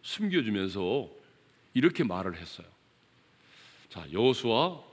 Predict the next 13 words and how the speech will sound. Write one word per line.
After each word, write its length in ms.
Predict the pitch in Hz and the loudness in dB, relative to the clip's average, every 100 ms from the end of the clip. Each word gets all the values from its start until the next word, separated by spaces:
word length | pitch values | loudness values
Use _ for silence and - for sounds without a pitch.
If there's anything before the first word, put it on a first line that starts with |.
| - | -4
이 100 | 110 | 0
장 220 | 117 113 | 2 2
십일 380 | 117 - 165 120 | -2 -2 -2 -2
절이죠. 460 | 107 90 90 117 98 | -2 -4 -4 -4 -4
읽겠습니다. 500 | 101 107 104 98 98 | -4 -4 -4 -2 -2
시작. 400 | - 92 101 185 - - - - - | -4 -6 -6 -8 -14 -20 -20 -20 -8
"우리가 320 | 120 135 180 175 | 2 4 6 4
듣자 460 | 139 - - 151 | 2 -2 2 4
곧 160 | 147 147 | 4 2
마음이 440 | 110 104 117 143 | 4 4 6 4
녹았고 920 | 123 101 101 95 - 147 92 - - - - - | 2 2 0 0 2 2 2 -2 -20 -20 -20 -2
너희로 420 | 113 143 170 180 | 6 8 8 6
말미암아 880 | 117 104 117 113 101 95 135 113 | 6 4 6 4 4 4 4 4